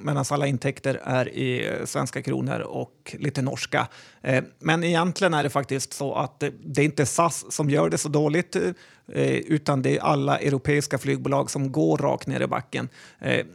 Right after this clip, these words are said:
Lufthansa har halverats, Norwegian är i konkursläge. Eh, tittar du däremot västerut, eh, på de amerikanska flygbolagen så går ju de riktigt, eh, bra. Det är ju Delta, Southwest, eh, American Airlines, eh, eh,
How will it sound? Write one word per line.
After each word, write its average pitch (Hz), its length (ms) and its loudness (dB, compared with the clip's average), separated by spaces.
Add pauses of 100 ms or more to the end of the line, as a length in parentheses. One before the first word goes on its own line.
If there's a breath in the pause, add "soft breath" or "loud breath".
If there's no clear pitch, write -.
(140)
Lufthansa 175 600 4
har 170 200 6
halverats, 165 760 2
Norwegian 156 580 2
är 156 120 2
i 151 120 2
konkursläge. 147 800 0 (280 loud breath)
Eh, 131 220 2 (320)
tittar 175 300 2
du 160 60 4
däremot 185 640 2 (160)
västerut, 143 960 -2
eh, 127 60 2 (500)
på 156 120 2
de 147 140 2
amerikanska 147 480 0
flygbolagen 127 580 -2
så 160 120 -2
går 135 160 2
ju 131 60 2
de 131 320 0
riktigt, 139 720 -2
eh, 123 300 -2
bra. 160 300 4
Det 151 100 -2
är - 20 4
ju 156 60 2
Delta, 156 540 2
Southwest, 147 960 0 (280 loud breath)
eh, 127 340 2
American 147 340 2
Airlines, 139 600 4
eh, 135 180 0 (460 loud breath)
eh, 139 300 0